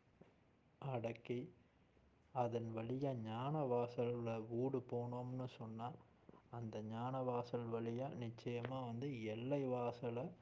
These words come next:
நம்ம கண்டுருவோம். அந்த எல்லை வாசலை கண்டுட்டோம்னா, அதுக்கப்புறம் இந்த உலகத்துல ஒண்ணுமே இல்ல. நாம இனி பிறவிக்கும் அடிபட வேண்டிய அவசியம் இல்ல.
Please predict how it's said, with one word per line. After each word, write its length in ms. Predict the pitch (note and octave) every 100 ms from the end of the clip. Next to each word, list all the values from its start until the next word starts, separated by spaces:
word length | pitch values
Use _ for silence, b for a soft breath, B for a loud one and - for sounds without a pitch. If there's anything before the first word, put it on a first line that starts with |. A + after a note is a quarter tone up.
| B B B B
நம்ம 320 | - A#2 A#2+ A#2+
கண்டுருவோம். 460 | - A#2 A2+ A#2 A#2+
அந்த 260 | A#2 A#2 A2
எல்லை 360 | A2 A#2 C3
வாசலை 380 | B2 B2+ - B2
கண்டுட்டோம்னா, 600 | B2 A#2+ A#2+ B2 B2+ D#3
அதுக்கப்புறம் 560 | C#3 B2 A#2+ B2 C#3 F3 B B B B
இந்த 200 | B2+ B2
உலகத்துல 600 | A2+ A2+ A#2 A2+ A#2+ B2
ஒண்ணுமே 460 | A2+ A2+ A2+ A2+ A2
இல்ல. 220 | A2+ C#3+ F#3+ - - - - -
நாம 360 | B2 A#2+ B2 C#3+
இனி 300 | A#2+ B2+ F3 - - -
பிறவிக்கும் 680 | B2+ A#2+ B2+ C3+ C3 C#3+ D3
அடிபட 460 | A#2 A2+ A#2+ A#2+ A#2
வேண்டிய 400 | A#2 A2 A#2+ A#2
அவசியம் 540 | A2 A2+ - A#2 A2+
இல்ல. 200 | A2+ A2+